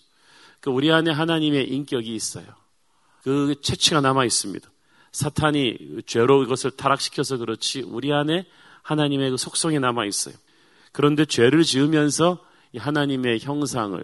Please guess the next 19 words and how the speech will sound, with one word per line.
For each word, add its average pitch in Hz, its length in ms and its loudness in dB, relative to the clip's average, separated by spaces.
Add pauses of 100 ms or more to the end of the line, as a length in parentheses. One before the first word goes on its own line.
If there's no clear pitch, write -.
(140)
하나님의 123 560 -4
능력을 139 640 2 (200)
아주 - 160 -10
크게 143 300 0
상실하게 151 600 0
된 95 180 0
것입니다. - 420 -6 (840)
그렇게 165 280 -4
크게 165 520 0
상실하게 165 540 -2
됐는데도, 117 720 -4 (340)
죄라는 143 440 0
바이러스가 139 520 -2
들어갔는데도 160 1040 -2 (520)
인간이 117 340 -4
얼마나 107 440 -4
놀라운 123 420 2
문명을 113 400 -4
이루어냈습니까? 113 920 -6